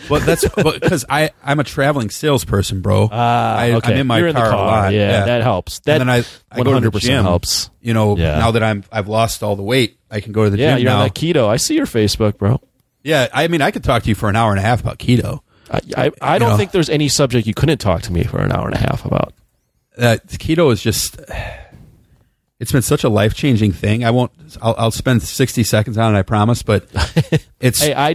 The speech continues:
Speaker 2: I did
Speaker 1: it's
Speaker 2: keto
Speaker 1: so
Speaker 2: for
Speaker 1: good.
Speaker 2: about a month or two months prior to Vegas, so I'm, I'm familiar with keto.
Speaker 1: But you're already a skinny young fella. So you
Speaker 2: I
Speaker 1: don't
Speaker 2: know,
Speaker 1: need
Speaker 2: I know. I just did it to look ripped. That was all.
Speaker 1: Well, I, that's where I'm at now. Is, like, I'm, I'm going to the gym and, like, I, uh,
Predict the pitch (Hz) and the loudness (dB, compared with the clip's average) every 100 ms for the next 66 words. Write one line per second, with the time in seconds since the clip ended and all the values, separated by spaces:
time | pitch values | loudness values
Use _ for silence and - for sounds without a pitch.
0 | 147 151 170 170 123 - 143 143 135 120 | 0 0 0 -2 0 0 2 2 2 2
1 | 117 110 117 113 113 104 - - - _ | 2 2 0 2 2 0 -4 -16 -20 _
2 | _ _ _ - 123 - 156 135 113 - | _ _ _ -4 -2 0 0 0 0 0
3 | 107 95 95 92 87 - 98 98 - 107 | 2 2 2 0 0 0 2 0 0 -2
4 | 113 101 90 95 - - - 127 160 233 | 0 2 2 0 -2 -2 0 0 0 0
5 | 185 123 123 104 95 - - 101 101 98 | 2 2 2 0 -2 -6 -2 2 4 4
6 | 95 - 95 95 90 - - 131 151 117 | 2 0 0 2 0 -4 -6 0 2 2
7 | 98 90 - 147 143 135 175 202 165 180 | 0 -2 -2 -2 0 2 2 2 0 0
8 | 160 - 139 120 107 90 - - 95 90 | 0 0 0 0 0 -2 -6 -2 2 4
9 | 85 95 - _ _ _ - - 143 139 | 2 0 -6 _ _ _ -18 -2 0 0
10 | - 127 127 123 175 190 143 131 120 110 | -2 -4 -2 -2 -2 2 2 2 0 0
11 | 110 107 104 107 101 113 117 107 _ 110 | 0 2 0 0 0 0 0 -2 _ -4
12 | 113 123 120 110 104 98 104 101 101 95 | 0 2 2 0 0 0 2 4 4 2
13 | 101 92 - _ _ _ _ _ _ _ | 2 0 -6 _ _ _ _ _ _ _
14 | 104 107 104 101 98 98 | -2 2 4 4 2 0